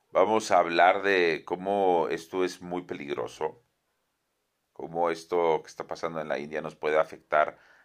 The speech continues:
a todo el mundo, cómo creo que todos deberíamos, todos los planetas, digo, todos los países del planeta deberíamos estar enfocados estrictamente en vacunar a toda la India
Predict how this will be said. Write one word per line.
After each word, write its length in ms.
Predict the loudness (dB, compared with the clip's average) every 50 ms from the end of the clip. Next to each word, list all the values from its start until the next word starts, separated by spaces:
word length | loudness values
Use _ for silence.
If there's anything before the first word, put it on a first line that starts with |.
| _ _ _
a 240 | 0 0 0 0
todo 280 | _ -6 -4 -2 -2 -4
el 80 | -4 -6
mundo, 600 | -10 -10 -10 -10 -6 -2 0 2 2 0 -2 -8 _ _ _ _ _ _ _ _ _
cómo 300 | -12 -10 -8 -8 -8 -6
creo 300 | -6 -6 -4 -4 -6 -6
que 100 | -8 -12
todos 680 | -12 -12 _ _ _ -6 -4 -4 -2 0 0 0 0 0
deberíamos, 680 | -4 -4 -2 -2 -4 -2 -2 -2 -2 -2 -6 -10 -4
todos 240 | 2 2 2 4 2
los 140 | 0 -6 -8
planetas, 840 | -6 -4 -4 -4 -4 -4 -6 -6 -6 -2 -4 -4 -4 -4 -12 -16 -14
digo, 200 | -8 -6 -6 -2
todos 160 | -2 -4 -4
los 100 | -4 -6
países 380 | _ -6 -6 -6 -8 -12 -10 -10
del 140 | -10 -10
planeta 520 | -6 -6 -6 -6 -6 -8 -12 -6 -6 -4 -2
deberíamos 460 | -2 -2 -2 -2 -4 -4 -4 -8 -10
estar 280 | -4 -4 -4 -4 -4 -6
enfocados 880 | -8 -8 -8 -8 -8 -8 -8 -8 -6 _ 2 4 4 6 4 4 2 0
estrictamente 960 | -6 -12 -12 _ -14 -14 -4 _ -2 -2 -2 -4 -8 -10 -10 -10 -10 -10 -10 -16 _ _ -20 -20 _ _ _
en 240 | -14 -12 -12 -2 0
vacunar 580 | 0 0 0 -2 -8 -10 -6 0 2 2 2 2
a 140 | 0 -2
toda 400 | -4 _ -4 -2 0 2 2 2
la 180 | 2 0 -6 -10
India 560 | -10 -12 -12 -14 -14 -8 -6 -6 -6 -6 -8